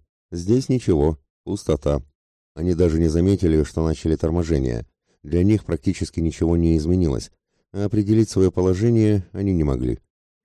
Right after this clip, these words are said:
Все разговаривали довольно редко, сказывалась постоянная перегрузка.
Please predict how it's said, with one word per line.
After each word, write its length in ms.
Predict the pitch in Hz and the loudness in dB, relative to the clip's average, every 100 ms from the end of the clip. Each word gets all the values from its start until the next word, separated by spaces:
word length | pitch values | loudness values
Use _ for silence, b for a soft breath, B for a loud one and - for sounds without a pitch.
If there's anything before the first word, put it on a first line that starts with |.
| _ | _
Все 180 | _ 98 | _ -2
разговаривали 600 | 85 76 85 82 80 78 | 0 2 2 4 4 4
довольно 360 | 76 80 82 82 | 2 2 2 2
редко, 400 | 95 87 73 58 - _ _ | 2 0 -4 -6 -10 _ _
сказывалась 560 | - 110 101 95 90 - | -10 -6 0 0 0 -2
постоянная 560 | 85 - 82 78 76 | -6 -2 0 0 0
перегрузка. 560 | 82 85 71 64 - | -2 -2 -2 -4 -6